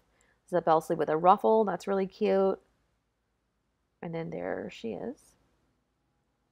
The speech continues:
It has a yoke in the back with gathers.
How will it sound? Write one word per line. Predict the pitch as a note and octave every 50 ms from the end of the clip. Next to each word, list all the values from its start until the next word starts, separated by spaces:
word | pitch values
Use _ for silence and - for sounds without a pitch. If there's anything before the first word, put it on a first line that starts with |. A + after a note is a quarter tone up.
| _ _ _ _ -
It | - F#3+
has | F#3 F3+ F3+ E3 E3 E3 E3 - -
a | - E3+ E3 D#3+ D#3 D#3 D3+ D3+ E3 F3 - _ _ _ _ _ _ _ _ _ _ _ _ _ _ -
yoke | - F#3 A#3+ F4+ - -
in | - G3+ F#3+
the | F#3
back | F3+ G3 D4 A4 - -
with | - G#3+ A3+ G#3+ G#3+ -
gathers. | - F#3+ F#3 F#3 G3+ - F#4 A4+ A#4 - - _ - -